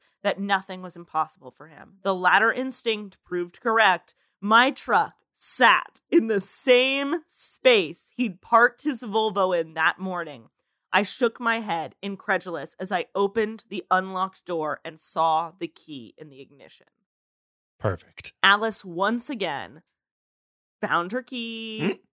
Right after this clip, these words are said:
Speaker 2: Mm, mm.
Speaker 1: <laughs> carried her truck across
Speaker 2: In
Speaker 1: forks
Speaker 2: daylight,
Speaker 1: and,
Speaker 2: in the middle of a school day.
Speaker 1: and just gently placed it in the same parking spot.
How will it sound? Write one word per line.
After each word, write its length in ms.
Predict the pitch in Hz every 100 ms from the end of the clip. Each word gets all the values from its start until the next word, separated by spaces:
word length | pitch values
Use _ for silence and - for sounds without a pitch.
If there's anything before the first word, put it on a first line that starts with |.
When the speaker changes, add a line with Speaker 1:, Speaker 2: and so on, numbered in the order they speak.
| 160
Speaker 2:
Mm, 140 | 170
mm. 140 | - - _ - -
Speaker 1:
<laughs> 0 |
carried 520 | - 190 180 208 247
her 140 | 285
truck 500 | 269 - 247 - 226
across 520 | - 214 302 202 339 349
Speaker 2:
In 100 | 220
Speaker 1:
forks 60 |
Speaker 2:
daylight, 500 | 208 269 349 208 160
Speaker 1:
and, 160 | 220 220
Speaker 2:
in 140 | 254 - - _
the 80 | 233
middle 180 | 339 427
of 60 |
a 40 | 370
school 380 | - 233 285
day. 320 | 349 196 170 170
Speaker 1:
and 120 | 247
just 280 | 247 254 -
gently 560 | 185 208 233 - 262 269
placed 460 | - 269 254 -
it 220 | 202 175 -
in 160 | 254 262
the 120 | 285
same 600 | - - 254 262 262 262
parking 420 | 269 262 202 190
spot. 420 | - - - 76